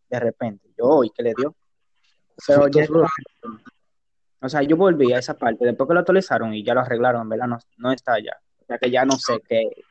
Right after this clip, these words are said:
Speaker 1: qué ver.
Speaker 2: Está bien. Bueno, esto ha sido todo. Espero que los que nos escuchen hayan disfrutado de esa conversación.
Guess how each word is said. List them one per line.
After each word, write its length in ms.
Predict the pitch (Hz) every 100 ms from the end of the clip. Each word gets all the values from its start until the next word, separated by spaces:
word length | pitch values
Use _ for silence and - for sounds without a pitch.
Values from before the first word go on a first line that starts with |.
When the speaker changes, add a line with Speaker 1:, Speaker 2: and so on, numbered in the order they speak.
| _ _
Speaker 1:
qué 120 | 120 110
ver. 260 | - 123 _ _ _ _ _ _ _ _ _ _
Speaker 2:
Está 240 | - 113 98
bien. 280 | 92 95 - _ _ _ _ _ _ _ _ _ _ _ -
Bueno, 420 | 131 175 180 175 - _ _ _ _ _ _ _ -
esto 160 | 135
ha 40 | 143
sido 200 | 151 139
todo. 460 | 143 185 180 180 _ _ _ _ _ _ _ -
Espero 340 | 123 151 160
que 140 | 151 156 151 139 131 117 -
los 160 | 156 156
que 100 | 156
nos 100 | 147
escuchen 340 | 147 156 165
hayan 200 | 160 151
disfrutado 520 | 143 139 127 165 175
de 60 | 160
esa 120 | -
conversación. 600 | 135 135 131 123 165 170